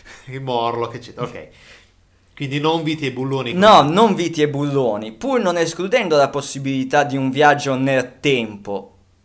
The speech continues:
Speaker 2: che si tratta di un viaggio dimensionale, perché il tempo è una dimensione.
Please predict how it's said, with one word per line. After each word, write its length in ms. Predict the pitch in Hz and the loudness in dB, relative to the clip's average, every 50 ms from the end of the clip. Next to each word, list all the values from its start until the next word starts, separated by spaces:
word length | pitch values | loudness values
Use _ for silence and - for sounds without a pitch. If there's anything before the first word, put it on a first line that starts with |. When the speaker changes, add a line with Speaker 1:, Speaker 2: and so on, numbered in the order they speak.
| _ _ _ _ - | _ _ _ _ -14
Speaker 2:
che 100 | - 165 | -12 -10
si 160 | 160 175 165 | -10 -10 -6
tratta 320 | - 180 185 208 202 208 | 0 0 0 2 2 -2
di 120 | 170 139 143 | -4 -2 -2
un 120 | 139 139 | -4 -2
viaggio 720 | 123 147 156 156 180 165 143 - 185 202 208 202 202 - - | 0 2 4 4 4 2 -2 -2 -2 -2 -2 -4 -6 -14 -18
dimensionale, 1080 | 151 139 131 147 143 135 135 131 123 123 - - 117 107 120 147 160 127 95 101 101 - | -12 -8 -4 -4 -2 -2 -2 -4 -4 -8 -10 -10 -8 -4 -2 -2 -2 -2 -2 -6 -10 -12
perché 240 | - 117 113 - 135 | -10 -8 -2 0 2
il 140 | 151 147 147 | 2 2 0
tempo 400 | - 127 127 143 135 180 185 95 | -2 -2 -2 -4 -4 -4 -4 -2
è 100 | 117 113 | -2 -2
una 220 | 127 160 170 139 | -2 -2 -4 -6
dimensione. 760 | 110 110 107 95 92 104 104 - - 127 139 131 104 - - | -6 -8 -12 -12 -12 -14 -14 -12 -8 -4 -4 -4 -4 -6 -10